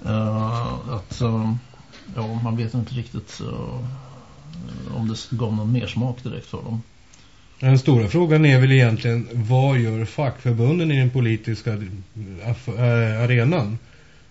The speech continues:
Speaker 2: De har väl ingen mandat att föra politik? Det trodde jag vi, vi gjorde, vi som var bildade partier.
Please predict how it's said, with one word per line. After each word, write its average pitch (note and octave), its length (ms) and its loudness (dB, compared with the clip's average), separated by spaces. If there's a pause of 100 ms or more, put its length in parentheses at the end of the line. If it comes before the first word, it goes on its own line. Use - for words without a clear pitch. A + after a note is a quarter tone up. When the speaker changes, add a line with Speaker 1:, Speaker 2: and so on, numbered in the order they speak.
(320)
Speaker 2:
De B2+ 260 6
har E3+ 100 4
väl G#3 160 0
ingen C#3+ 200 4
mandat A2+ 560 2
att G#2+ 120 -6
föra G2 380 -2
politik? A#2+ 800 -4
Det A2+ 100 -4
trodde F3+ 260 0
jag C3+ 100 2
vi, A2 420 -2
vi A#2+ 200 2
gjorde, G#2+ 280 0
vi G#2 160 -2
som G#2+ 140 -2
var G2 120 -4
bildade F#2+ 380 -4
partier. A#2 720 -6